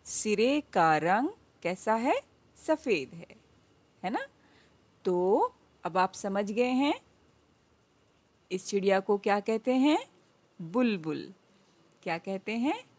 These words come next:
बुलबुल। अच्छा बच्चों, जिस चिड़िया के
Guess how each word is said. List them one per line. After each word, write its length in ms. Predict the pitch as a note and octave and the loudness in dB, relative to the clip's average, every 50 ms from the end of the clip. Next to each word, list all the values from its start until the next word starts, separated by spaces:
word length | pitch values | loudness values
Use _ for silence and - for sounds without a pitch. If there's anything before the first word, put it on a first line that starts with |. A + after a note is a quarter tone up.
| _ _ _ _ _ _ | _ _ _ _ _ _
बुलबुल। 680 | G3+ G3 G#3 C4 B3 G3+ D#3 C#3 C3 C#3 - - - - - _ _ _ _ _ _ _ _ _ _ _ _ _ _ _ _ _ _ _ - | -10 -4 -2 0 0 0 -2 -4 -6 -6 -6 -8 -10 -14 -18 _ _ _ _ _ _ _ _ _ _ _ _ _ _ _ _ _ _ _ -14
अच्छा 360 | - - _ - - G#3 F3 | -14 -10 _ -8 -4 -4 -4
बच्चों, 420 | D#3+ E3+ E3 - - A#3 A#3+ C#4+ G#4+ B4+ - _ _ _ _ _ _ _ _ _ _ _ _ _ _ _ _ _ _ _ _ _ _ _ _ _ _ _ | -4 -4 -6 -4 -2 0 2 2 0 0 -4 _ _ _ _ _ _ _ _ _ _ _ _ _ _ _ _ _ _ _ _ _ _ _ _ _ _ _
जिस 360 | F#3+ E3 D3 - C4+ F4 F4+ - - - - - _ _ _ _ _ - | -12 -10 -4 0 0 0 0 0 -4 -6 -10 -18 _ _ _ _ _ -4
चिड़िया 340 | A#3+ A#3+ A3+ A3 G#3+ G3 G3 | -4 -2 2 2 4 2 2
के 320 | G3 - A#3 A#3+ C#4+ F4 | 2 -2 -2 -2 -2 -4